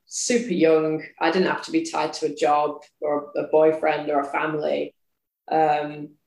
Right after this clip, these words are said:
so yeah, I think m-, the vast majority of people were super supportive, and, uh,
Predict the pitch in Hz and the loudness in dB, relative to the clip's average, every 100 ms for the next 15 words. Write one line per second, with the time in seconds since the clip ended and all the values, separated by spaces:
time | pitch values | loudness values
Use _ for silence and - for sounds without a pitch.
0 | _ _ - 170 160 170 156 - 160 160 | _ _ -2 4 6 6 4 0 0 -2
1 | - - _ _ _ _ - 190 190 - | -4 -16 _ _ _ _ 0 0 -2 -12
2 | _ _ _ 185 160 185 185 - 160 160 | _ _ _ -4 -2 0 0 0 2 2
3 | 156 - - 147 - 143 139 - 160 - | 2 0 -4 -6 -4 -6 -6 -4 -2 2
4 | 160 160 - 143 147 143 143 143 147 143 | 0 0 -6 -4 -2 0 -2 -2 -2 -2
5 | 139 131 127 | -2 -2 -4